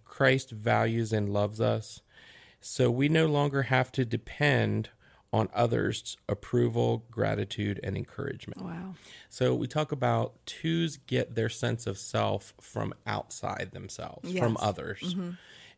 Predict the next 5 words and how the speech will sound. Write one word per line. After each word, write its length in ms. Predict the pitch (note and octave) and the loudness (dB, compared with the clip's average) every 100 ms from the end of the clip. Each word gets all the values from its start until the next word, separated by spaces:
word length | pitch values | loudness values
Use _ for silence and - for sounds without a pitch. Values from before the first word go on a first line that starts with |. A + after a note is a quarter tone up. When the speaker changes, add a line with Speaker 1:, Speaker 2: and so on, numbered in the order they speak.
| _ | _
Speaker 1:
And 200 | A#2+ A#2 | 0 0
so 480 | - B2 A#2 A2 A2+ | -2 0 2 2 0
it's, 400 | - C3+ - - - _ | -2 -2 -4 -14 -20 _
it's 180 | B2+ - | -4 -2
important 800 | B2+ - E3+ E3+ - A2+ G#2+ | -4 -2 -2 0 0 -2 -2